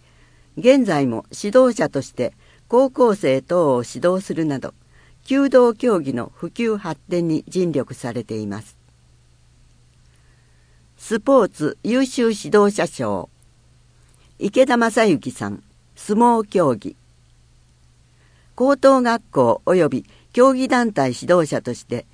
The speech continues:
長きにわたり選手育成に尽力し、国民体育大会や全国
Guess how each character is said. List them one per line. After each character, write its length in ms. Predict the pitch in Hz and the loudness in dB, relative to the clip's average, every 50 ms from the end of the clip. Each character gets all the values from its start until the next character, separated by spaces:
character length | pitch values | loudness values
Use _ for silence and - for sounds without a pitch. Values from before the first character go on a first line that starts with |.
| _ _ - | _ _ -6
長 320 | - 208 262 269 240 208 | -2 -2 0 0 0 -2
き 140 | 208 - 139 | 0 0 0
に 100 | 127 120 | 0 2
わ 140 | 117 113 110 | 0 -2 -2
た 120 | - 120 | -2 -4
り 200 | 113 117 - - - _ _ _ _ _ _ | -4 -4 -8 -10 -14 _ _ _ _ _ _
選 320 | - - 262 269 262 233 | -4 0 2 2 2 0
手 180 | - - 165 139 | 0 0 -2 0
育 260 | 113 147 - - 196 | 0 -2 -4 -4 -4
成 260 | - - 180 180 170 | 0 2 2 2 2
に 140 | 170 170 151 | 2 0 0
尽 220 | 151 180 175 156 | 0 0 0 0
力 240 | 127 120 110 - 113 | 0 -2 -4 -6 -12
し、 240 | - - - - - _ _ _ _ _ _ _ _ _ _ _ | -16 -16 -16 -18 -20 _ _ _ _ _ _ _ _ _ _ _
国 280 | - 220 214 - 285 269 | -2 -2 0 2 2 2
民 180 | 262 254 247 | 2 2 0
体 300 | 240 - 214 226 233 233 | 0 0 0 0 0 -2
育 180 | 214 - 220 208 | -2 -4 -8 -4
大 240 | - 196 190 165 131 | -2 -2 -2 -2 -2
会 240 | - 120 113 110 | -4 -4 -4 -4
や 180 | 107 110 - - _ _ _ _ _ _ _ - | -6 -8 -10 -12 _ _ _ _ _ _ _ -6
全 320 | - - 262 277 254 226 | 0 2 2 2 2 0
国 140 | - 151 | 0 -4